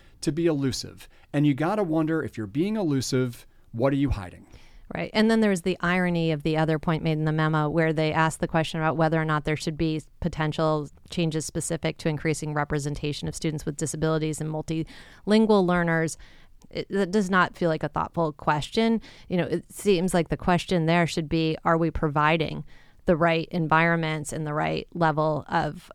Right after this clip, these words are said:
Speaker 2: curriculum for students who are defined in those ways? But truly, I think it was enlightening. You know, I guess the onus is now on the school committee to review the memo,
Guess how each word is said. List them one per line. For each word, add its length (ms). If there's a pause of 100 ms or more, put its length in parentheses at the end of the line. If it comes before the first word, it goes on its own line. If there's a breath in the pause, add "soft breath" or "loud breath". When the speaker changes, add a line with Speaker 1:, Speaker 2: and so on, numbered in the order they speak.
(100)
Speaker 2:
curriculum 680
for 280
students 680
who 100
are 220 (220)
defined 340
in 100
those 200
ways? 380 (800 loud breath)
But 180 (500)
truly, 420
I 80
think 300
it 100
was 220
enlightening. 680 (120)
You 200
know, 140
I 100
guess 180
the 180
onus 240
is 120
now 200
on 120
the 60
school 220
committee 580
to 380
review 340
the 100
memo, 560